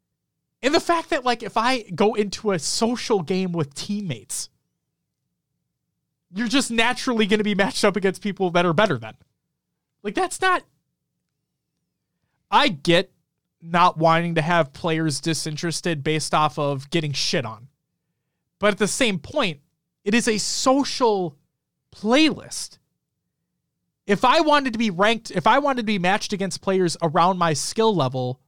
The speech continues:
or better, then I would go play ranked. But if I'm just in it for a quick match time to just get in and play a fucking game,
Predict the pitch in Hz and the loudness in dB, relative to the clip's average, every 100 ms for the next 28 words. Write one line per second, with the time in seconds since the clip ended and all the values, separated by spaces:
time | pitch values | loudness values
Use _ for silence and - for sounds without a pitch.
0 | _ 175 175 139 151 131 147 139 _ _ | _ 0 2 4 2 2 0 -2 _ _
1 | _ _ 160 185 170 190 190 185 180 175 | _ _ 0 2 4 2 2 0 0 -2
2 | 165 131 120 - - _ _ _ _ _ | -4 -6 -8 -16 -20 _ _ _ _ _
3 | _ _ _ _ _ _ _ _ - 208 | _ _ _ _ _ _ _ _ -2 -2
4 | - 208 277 247 254 - 196 226 180 - | 2 2 2 0 -2 -2 -4 -2 -2 -4
5 | - _ - 220 196 - - 226 170 160 | -16 _ -2 2 2 0 0 0 2 0
6 | 226 - - 156 131 127 135 _ - 185 | 0 -2 -6 -4 -4 -6 -10 _ -4 0
7 | 170 127 185 202 208 208 175 - 208 165 | 0 0 2 4 4 0 -4 -2 0 0
8 | - - 214 - 165 131 147 277 247 143 | -2 0 0 -2 -6 -4 0 0 0 -4